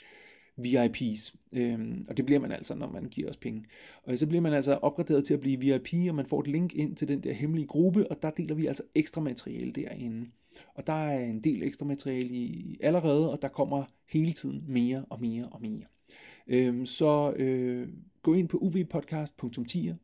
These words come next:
punktum D K og tilmeld dig, og så giver vi dig en high five og en S M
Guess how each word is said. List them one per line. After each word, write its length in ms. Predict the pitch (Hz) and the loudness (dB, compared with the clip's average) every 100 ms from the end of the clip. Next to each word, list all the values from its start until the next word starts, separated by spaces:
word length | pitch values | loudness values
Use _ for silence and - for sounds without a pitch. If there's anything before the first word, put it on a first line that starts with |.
| - | -8
punktum 280 | 139 120 | -4 0
D 160 | 147 185 | 0 2
K 60 | 196 | 4
og 300 | 175 - - | 2 0 0
tilmeld 380 | 190 196 196 | 4 4 2
dig, 200 | 170 180 175 - - - _ | 0 -2 -2 -10 -20 -20 _
og 260 | 151 147 143 | 2 2 2
så 100 | - | 2
giver 180 | 165 147 | 4 6
vi 80 | |
dig 120 | 151 107 | 6 2
en 80 | |
high 220 | 110 165 170 | -2 -2 0
five 600 | 160 147 165 - - 131 | -2 -2 -2 -6 -10 -4
og 280 | 120 117 | -2 -2
en 220 | 110 110 120 | -2 -2 0
S 60 | |
M 80 | 123 | 2